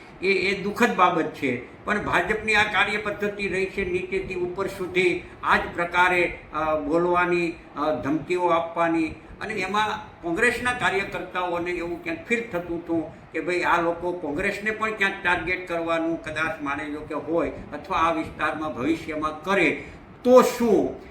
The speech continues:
એ સંદર્ભે મેં ગઈકાલે પ્રશ્નાવળાના આભાર વિધિ કાર્યક્રમની અંદર મેં ત્યાં જાહેરમાં પણ કીધેલું કે બી જે પીના આગેવાનોએ આ પ્રકારના નિવેદનો કરવા જોઈએ નહીં,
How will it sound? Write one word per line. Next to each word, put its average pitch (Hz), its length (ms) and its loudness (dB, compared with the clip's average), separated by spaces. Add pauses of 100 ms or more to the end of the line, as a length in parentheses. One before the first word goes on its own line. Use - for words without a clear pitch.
(200)
એ 247 140 10
સંદર્ભે 190 680 2
મેં 180 280 -2
ગઈકાલે 165 460 -4
પ્રશ્નાવળાના 156 880 -4
આભાર 131 420 -4
વિધિ 165 280 -2
કાર્યક્રમની 139 760 -6
અંદર 135 340 -6
મેં 143 260 -8
ત્યાં 143 180 -6
જાહેરમાં 131 460 -6
પણ 165 100 -4
કીધેલું 180 840 -6
કે 196 100 -2
બી 151 180 2
જે 160 140 2
પીના 165 300 2
આગેવાનોએ 147 840 0
આ 135 140 0
પ્રકારના 143 480 -4
નિવેદનો 147 520 -2
કરવા 131 380 0
જોઈએ 139 360 0
નહીં, 180 300 4